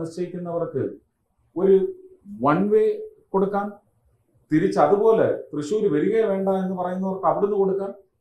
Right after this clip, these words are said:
അപ്പോ entry at മണ്ണുത്തി, exit at only, not even ചൂണ്ടൽ, കുന്നംകുളം, and then proceed to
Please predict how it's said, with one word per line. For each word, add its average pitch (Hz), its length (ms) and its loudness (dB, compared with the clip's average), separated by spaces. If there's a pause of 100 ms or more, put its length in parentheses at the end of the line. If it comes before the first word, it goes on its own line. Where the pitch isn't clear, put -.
(480)
അപ്പോ 180 180 0 (440)
entry 233 340 -2 (100)
at - 100 0 (120)
മണ്ണുത്തി, 196 480 -4 (1300)
exit 202 340 0 (100)
at 180 120 0 (100)
only, 247 440 4 (920)
not 131 220 4
even 262 140 2 (100)
ചൂണ്ടൽ, 202 360 0 (1120)
കുന്നംകുളം, 190 520 4 (360)
and 156 100 0 (100)
then 254 140 2 (120)
proceed 190 360 -4 (120)
to 196 80 -6